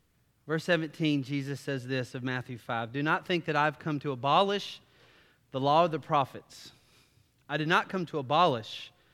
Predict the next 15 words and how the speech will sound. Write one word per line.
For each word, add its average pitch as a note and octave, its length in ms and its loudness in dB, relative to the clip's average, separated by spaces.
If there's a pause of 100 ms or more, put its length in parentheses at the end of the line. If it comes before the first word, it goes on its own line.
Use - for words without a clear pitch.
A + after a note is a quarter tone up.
(460)
but D3 200 -4
to C#3+ 200 -4
fulfill. B2+ 680 -8 (1080)
For F3 120 -4
truly A#3+ 320 4
I G3 100 8
say A3 300 4
to G3+ 60 -2
you, C#3 340 0
until E3+ 280 0
heaven F3+ 280 4
and F3 180 2
earth F#3 220 4
pass F3 320 4
away, D#3+ 420 2